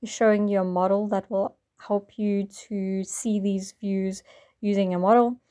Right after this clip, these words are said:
So you can watch this video before, after, um, but yeah. Okay, so let's just get started. So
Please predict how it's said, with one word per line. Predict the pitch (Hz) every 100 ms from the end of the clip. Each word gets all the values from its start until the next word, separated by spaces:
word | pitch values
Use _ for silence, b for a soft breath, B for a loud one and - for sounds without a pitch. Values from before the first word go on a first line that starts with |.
| b b -
So | - 208
you | 202 196
can | 202
watch | 196 196
this | 208 196
video | - 196 190
before, | 202 - 240 226 220 214
after, | 214 - 208 208 208 _ _ _ -
um, | 214 202 196 202 202 202
but | 208
yeah. | 233 277 - _ -
Okay, | 226 214
so | - 226
let's | 214
just | 254 247
get | 226
started. | - - 226 - - b b b b b
So | _ - 269 214 190 247